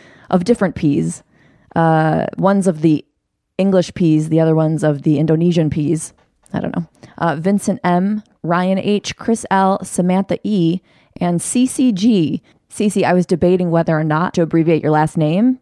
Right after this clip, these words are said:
because you're already what sounds to be two letters, C C. But I got crazy and I did it. So thank you to all of you guys so much for joining Patreon. And if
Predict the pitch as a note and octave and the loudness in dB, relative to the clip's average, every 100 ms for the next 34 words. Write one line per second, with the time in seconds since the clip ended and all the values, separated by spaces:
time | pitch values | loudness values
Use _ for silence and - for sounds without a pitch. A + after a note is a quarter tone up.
0 | _ - F#3 D#3+ E3 - D#3+ D#3 D#3 D3+ | _ -4 -2 0 0 0 -2 0 -2 -2
1 | C#3+ - D3+ - D3 D3 - - C#3+ C3 | -4 -6 -8 -4 -2 -4 -6 -4 -4 -2
2 | E3+ D3 C#3 F3 G3+ - - - D#3 F#3 | -2 -2 0 0 -2 -6 -16 -4 -2 -2
3 | A#3 B3 - _ _ _ - G3 - F#3 | -2 -4 -6 _ _ _ -4 -2 0 0
4 | E3 - - G#3+ G3 G3+ E3+ F3 D#3+ D#3 | -2 -4 -2 0 0 -2 -2 -2 0 -2
5 | - - - D3+ C3+ - G3 A3 - A#3 | -4 -8 -6 -4 -4 -4 -2 -2 -2 -2
6 | A3+ - F3 - G3 A#3 A3+ A3+ A3 G3+ | -2 -6 -8 -4 -2 -2 -2 -2 0 -2
7 | G3+ G#3 G3+ - - G#3 A3 G#3+ - G3 | 0 -2 -4 -8 -4 -2 -2 -2 -4 -2
8 | F#3+ F3 F3 E3+ F#3+ F3+ - F3 E3 E3 | -2 0 -2 -2 -2 -2 -2 0 2 2
9 | E3 - _ E3+ D#3+ D#3+ D#3+ D#3 - | 0 -4 _ -2 0 0 -2 -2 -4